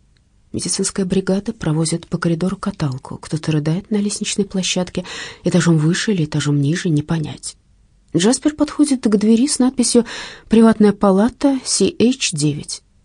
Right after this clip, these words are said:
Окно в верхней половине двери,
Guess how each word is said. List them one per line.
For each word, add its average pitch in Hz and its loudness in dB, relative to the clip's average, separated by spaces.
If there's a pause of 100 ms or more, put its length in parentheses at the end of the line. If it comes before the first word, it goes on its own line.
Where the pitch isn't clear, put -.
(320)
Окно 196 2 (120)
в 196 2
верхней 185 2
половине 180 4
двери, 220 2